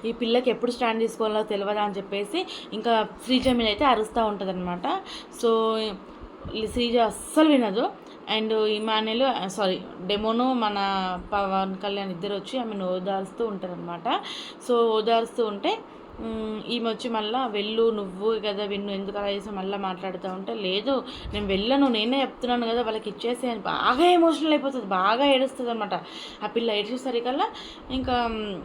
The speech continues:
"తూ" అంటదనమాట. "తూ అంటావు ఏంటి ప్రియా? నీకు తూ అంటే ఎలా ఉంటుందో చెప్పు" అని చెప్పేసి, "పడుకో" అని చెప్పేసి అంటదనమాట.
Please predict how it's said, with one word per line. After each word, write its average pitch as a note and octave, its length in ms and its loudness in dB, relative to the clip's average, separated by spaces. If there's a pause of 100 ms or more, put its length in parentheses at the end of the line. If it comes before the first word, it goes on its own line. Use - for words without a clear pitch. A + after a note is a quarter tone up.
(300)
"తూ" A#3 100 -2 (400)
అంటదనమాట. G3 600 4
"తూ - 580 0
అంటావు C4+ 300 6
ఏంటి A#3 260 0
ప్రియా? A#3 500 2 (280)
నీకు B3+ 240 2
తూ C4 220 0
అంటే A#3+ 380 2
ఎలా A3 300 2
ఉంటుందో A#3 280 2
చెప్పు" A#3+ 500 -2 (300)
అని A#3+ 160 2
చెప్పేసి, A#3 560 0 (1400)
"పడుకో" A#3 220 -8 (920)
అని A#3+ 120 2
చెప్పేసి A3+ 400 0
అంటదనమాట. G3+ 520 -2